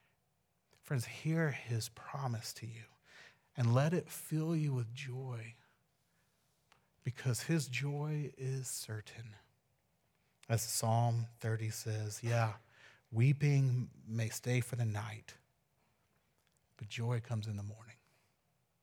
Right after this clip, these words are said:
And so on this night, before Jesus would suffer the cross,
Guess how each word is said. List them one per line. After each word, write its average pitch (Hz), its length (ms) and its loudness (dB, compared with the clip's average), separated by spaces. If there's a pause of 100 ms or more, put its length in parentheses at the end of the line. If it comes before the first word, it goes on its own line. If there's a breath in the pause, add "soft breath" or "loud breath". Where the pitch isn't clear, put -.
(2250 loud breath)
And 123 80 2
so 170 160 12
on 180 120 12
this 202 200 12
night, 170 260 12
before 170 260 10
Jesus 165 420 10
would 160 80 8
suffer 180 580 12 (320 loud breath)
the 143 100 6
cross, 123 680 10